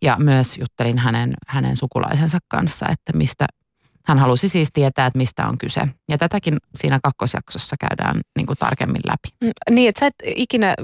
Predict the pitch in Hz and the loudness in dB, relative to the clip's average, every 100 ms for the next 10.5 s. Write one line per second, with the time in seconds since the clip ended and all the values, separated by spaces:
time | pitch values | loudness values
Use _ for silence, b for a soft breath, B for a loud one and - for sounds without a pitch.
0 | - - - - _ - 202 196 214 220 | -10 -16 -12 -12 _ -2 0 2 4 2
1 | - 214 220 - 202 190 175 170 - 190 | -2 -2 -2 0 -2 -2 -4 -6 -2 0
2 | 175 - 165 156 131 139 - - 92 92 | 0 -2 0 0 -2 -6 -8 -8 -8 -6
3 | - 151 156 - 220 - 214 - _ _ | -6 -6 -8 -8 -8 -8 -8 -10 _ _
4 | _ _ _ _ _ - 160 147 175 - | _ _ _ _ _ 2 4 4 2 2
5 | 254 147 170 135 240 202 165 226 165 160 | 2 2 0 2 2 2 2 2 2 0
6 | 156 - 143 131 117 117 180 196 175 160 | 0 0 0 0 -2 -2 -4 0 0 0
7 | - 214 147 - - 170 139 123 131 180 | -2 -2 -2 -6 -2 2 2 0 -4 -2
8 | 233 226 233 - 208 190 - _ - 175 | -2 0 -2 -2 -2 -2 -6 _ -12 -6
9 | 202 190 - 214 220 - 180 160 160 156 | -6 -6 -8 -6 -4 -2 -4 -2 -2 0
10 | 151 143 - - | 0 -2 -10 -12